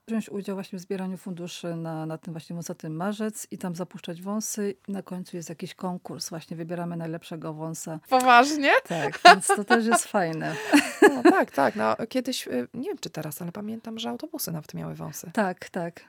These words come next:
Speaker 1: Też sprzedajemy
Speaker 2: Strajto.
Speaker 1: naklejki na samochody, wąsy, więc jeżeli ktoś
Speaker 2: Co
Speaker 1: ma
Speaker 2: ty
Speaker 1: ochotę,
Speaker 2: powiesz?
Speaker 1: to jak najbardziej kupić sobie, jeździć z takim.
Speaker 2: Aha, czyli te wąsy,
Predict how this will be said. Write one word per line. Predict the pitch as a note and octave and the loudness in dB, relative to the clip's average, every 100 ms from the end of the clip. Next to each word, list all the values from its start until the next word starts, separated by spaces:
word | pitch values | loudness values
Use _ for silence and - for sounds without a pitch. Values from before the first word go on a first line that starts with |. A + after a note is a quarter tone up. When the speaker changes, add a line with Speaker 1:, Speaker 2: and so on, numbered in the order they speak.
| _ | _
Speaker 1:
Też | G#3 - | -8 -6
sprzedajemy | - G3 F#3+ F#3 | -8 -6 -2 -2
Speaker 2:
Strajto. | F#3 F#3 | 0 -2
Speaker 1:
naklejki | E3+ F#3 F3+ F#3 | -4 -4 -4 -6
na | F3 | -6
samochody, | F#3 F3 F3+ E3+ E3+ | -6 -6 -6 -6 -6
wąsy, | E3 E3 - F#3+ D#3+ | -6 -8 -8 -10 -8
więc | D#3+ D#3 - G#3 | -8 -10 -12 -14
jeżeli | F#3 E3+ | -12 -10
ktoś | - E3+ | -4 -2
Speaker 2:
Co | D#4 | -2
Speaker 1:
ma | F3 | -2
Speaker 2:
ty | |
Speaker 1:
ochotę, | F3 | -2
Speaker 2:
powiesz? | A#3+ B3+ G3+ G3 E3+ - - D4 - | 0 0 -2 -4 -4 -6 6 8 12
Speaker 1:
to | G#4+ | 10
jak | F3 F4 | 12 10
najbardziej | F#3 D#4+ F3+ F3 F4 | 12 10 10 10 8
kupić | F#3+ G3+ | 8 -2
sobie, | - G#3+ F#3 | -4 -4 -2
jeździć | G3 G3 F#3+ F3+ F#3+ - | 0 0 0 -4 -12 -14
z | |
takim. | - G#3+ - G#3 B3 - _ A#4 B4+ G#4+ D#4+ - | -14 -14 -8 2 2 0 _ -8 -6 -4 -4 -4
Speaker 2:
Aha, | A3 G3+ F3+ - | -4 -4 -6 -8
czyli | G3+ F#3+ | -14 -10
te | G3 | -10
wąsy, | F#3+ F3 D#3+ - | -6 -6 -8 -12